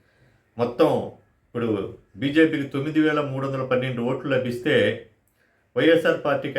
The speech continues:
ఐదు వేల ఐదు వందల ముప్పై ఐదు వచ్చినాయి. ఇక్కడ కమ్యూనిస్ట్ పార్టీ, మార్క్సిస్ట్ కమ్యూనిస్ట్ పార్టీ అభ్యర్థికి నాలుగు వేల నూట పదమూడు ఓట్లు లభించడం విశేషం. అంటే దాదాపు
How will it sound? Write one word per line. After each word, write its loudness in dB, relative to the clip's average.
ఐదు -2
వేల 0
ఐదు -4
వందల -6
ముప్పై -4
ఐదు 0
వచ్చినాయి. -4
ఇక్కడ 2
కమ్యూనిస్ట్ -4
పార్టీ, -2
మార్క్సిస్ట్ -4
కమ్యూనిస్ట్ -4
పార్టీ 0
అభ్యర్థికి 0
నాలుగు 2
వేల 0
నూట -4
పదమూడు -2
ఓట్లు -2
లభించడం 0
విశేషం. -2
అంటే -4
దాదాపు 2